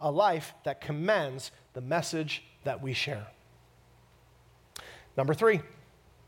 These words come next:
Jesus says, "Don't just be wise as a snake and innocent as a dove." Number three, "Be bold as lions." Be bold, Jesus says.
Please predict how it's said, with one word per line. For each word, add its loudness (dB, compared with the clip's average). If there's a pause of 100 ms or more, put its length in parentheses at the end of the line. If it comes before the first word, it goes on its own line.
(500)
Jesus 0
says, 2
"Don't 2
just -4
be -4
wise 4
as -6
a -2
snake 2
and -2
innocent 0
as 2
a -4
dove." 6
Number 0
three, 2 (240)
"Be 0
bold 4 (320)
as -2
lions." -4 (840)
Be 0
bold, 4
Jesus -2
says. -6